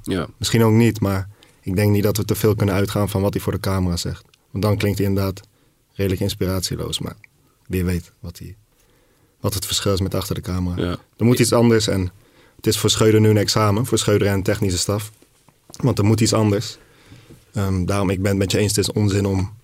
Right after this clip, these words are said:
Speaker 2: Schreuder nu de deur uit te gaan praten. Maar er is wel een examen, hij moet wel aan de slag. En als hij hier weer niet voor slaagt, dan, dan moeten we nogmaals gaan kijken.
Speaker 1: Ja, wat dat betreft wordt eigenlijk dat potje tegen Volendam al heel interessant. Want daar zal ze
Speaker 2: Ja.
Speaker 1: natuurlijk een keuze aandienen,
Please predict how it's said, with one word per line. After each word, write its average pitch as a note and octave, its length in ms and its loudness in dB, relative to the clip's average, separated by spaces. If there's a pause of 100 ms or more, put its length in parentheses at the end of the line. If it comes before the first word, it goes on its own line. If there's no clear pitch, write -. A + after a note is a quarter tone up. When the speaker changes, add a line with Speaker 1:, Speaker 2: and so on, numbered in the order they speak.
(100)
Speaker 2:
Schreuder G2+ 380 0
nu G2+ 100 2
de G2+ 100 0
deur G#2 220 2
uit G2+ 120 0
te - 60 -8
gaan G2 140 -2
praten. F#2 380 -4
Maar G2+ 240 -2 (300)
er A2 180 -2
is A2 140 2
wel A2+ 140 2
een A2 80 2
examen, A2+ 380 2
hij G#2+ 100 2
moet G#2+ 120 4
wel A2 100 4
aan A2 80 2
de G#2 60 2
slag. A2+ 440 0
En G#2 100 -2
als G#2 160 0
hij A2 100 2
hier A2 140 6
weer A2+ 120 6
niet A2+ 120 4
voor G2+ 140 -2
slaagt, G2+ 300 0
dan, G#2 260 0
dan G#2 320 0 (760)
moeten A2 200 -2
we A2+ 60 4
nogmaals A#2 280 2
gaan F#2+ 140 -2
kijken. F#2+ 260 -6 (120)
Speaker 1:
Ja, A2+ 180 2 (100)
wat A#2 140 -2
dat A#2+ 100 2
betreft A#2+ 260 2
wordt A2 180 2
eigenlijk D3 480 0
dat C3 140 0
potje C3+ 260 2
tegen A#2 220 0
Volendam B2 440 2
al A2+ 100 2
heel B2 200 4
interessant. A2 500 2
Want F#2+ 120 -2
daar G#2+ 180 0
zal G#2 260 0
ze G#2+ 120 2
Speaker 2:
Ja. G#2+ 160 4
Speaker 1:
natuurlijk A2+ 340 2
een A2 100 -2
keuze B2 320 4
aandienen, A2+ 560 4